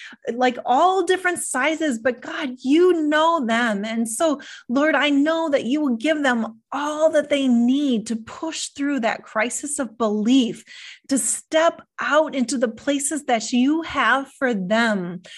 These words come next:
so that they can have life and life more abundantly. Lord, we just thank you for who you are. I thank you for Becky and the work that she's done in this study. Lord, we just bless you and we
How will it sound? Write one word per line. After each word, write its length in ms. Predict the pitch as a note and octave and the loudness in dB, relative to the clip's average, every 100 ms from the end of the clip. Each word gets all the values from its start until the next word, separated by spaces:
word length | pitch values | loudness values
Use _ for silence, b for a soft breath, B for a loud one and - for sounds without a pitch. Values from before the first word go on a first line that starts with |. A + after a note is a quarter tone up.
| B | B
so 160 | - C4 | -6 -2
that 280 | A#3 B3 A#3 | 2 2 2
they 240 | B3+ D#4 | 2 2
can 240 | D4 E4+ D4+ | -2 -6 -6
have 460 | A#3 B3+ G#3 G3 - B _ | -2 0 0 -2 -6 B _
life 560 | A3 A#3 C#4 B3+ F#3 - | -6 -2 0 0 -4 -6
and 260 | A3 G3+ G3+ | -2 0 2
life 300 | A3 A#3+ - | 0 -2 0
more 200 | A3+ G#3+ | 0 2
abundantly. 680 | F#3+ F#3 G#3 G#3 G#3+ F3+ | 0 0 0 0 -4 -8
Lord, 340 | F3 F#3 G3+ G#3 | -6 -6 -4 -4
we 100 | G#3+ | -4
just 260 | A3 G#3 - _ | -4 -8 -12 _
thank 280 | C#4+ C#4+ C#4+ | -4 -2 -4
you 100 | A3+ | -6
for 160 | G3+ | -8
who 140 | G3+ C4 | -6 -4
you 220 | A3+ G#3+ | -2 -2
are. 320 | G3+ D#3 - - | -2 -4 -6 -8
I 200 | G#3 G#3+ - | -10 -10 -6
thank 260 | C#4+ C#4 | -4 -4
you 60 | C#4 | -4
for 140 | - | -4
Becky 600 | G3 G3+ A3+ A#3 B3+ A#3 B B B | -6 -4 -6 -4 -6 -6 B B B
and 140 | - G#3+ | 0 0
the 60 | |
work 300 | A3 C4+ D#4+ | 2 0 0
that 160 | - - | -2 -4
she's 200 | - C#4 | -2 -2
done 240 | A3 A3+ | 0 2
in 100 | A3 | 4
this 160 | A#3+ A#3 | 2 0
study. 380 | - A3+ A3+ A#3 | -2 0 2 0
Lord, 280 | A3+ B3 A#3 | 0 -2 0
we 100 | C4+ | -2
just 320 | E4 - A3+ | -4 -4 -4
bless 420 | A3+ A#3 - - | 0 0 0 -2
you 280 | B3 A#3+ A#3+ | -2 -2 -4
and 220 | A3 A3 | -4 -4
we 340 | A3+ A3 A3+ | -2 -2 -4